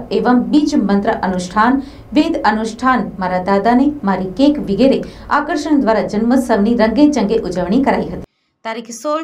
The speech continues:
ચાર બે હજાર બાવીસને શનિવારના ચૈત્ર સુદ પૂનમ હનુમાન જયંતિના દિવસે સમગ્ર મંદિરને ફૂલોના શણગારથી શણગારવામાં આવેલું હતું. મંગળા આરતી સવારે સવા પાંચ કલાકે, સુવર્ણ વાઘા ધરાવી શણગાર આરતી સવારે સાત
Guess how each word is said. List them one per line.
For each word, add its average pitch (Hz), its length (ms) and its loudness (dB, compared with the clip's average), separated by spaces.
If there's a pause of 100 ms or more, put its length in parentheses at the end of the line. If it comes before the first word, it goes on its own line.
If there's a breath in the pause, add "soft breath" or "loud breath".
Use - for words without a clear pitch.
ચાર 262 220 -4
બે 226 60 -6 (100)
હજાર 214 180 -10
બાવીસને 202 480 -6
શનિવારના 190 720 -8
ચૈત્ર 262 380 -10
સુદ 247 180 -12 (140)
પૂનમ 202 320 -12
હનુમાન 208 400 -6
જયંતિના 190 420 -12
દિવસે 196 320 -12 (460 loud breath)
સમગ્ર 294 380 -6
મંદિરને 196 540 -10
ફૂલોના 180 400 -12
શણગારથી 240 680 -6
શણગારવામાં 226 560 -6
આવેલું 151 240 -14
હતું. - 180 -20 (1040 soft breath)
મંગળા 285 320 -2 (200)
આરતી 208 280 -8
સવારે 180 380 -8
સવા 180 200 -6 (120)
પાંચ 220 320 -6
કલાકે, 165 400 -10 (380 loud breath)
સુવર્ણ 311 480 -4
વાઘા 202 340 -6
ધરાવી 185 340 -8
શણગાર 220 480 -6 (160)
આરતી 190 260 -10 (120)
સવારે 180 400 -10
સાત 247 280 -6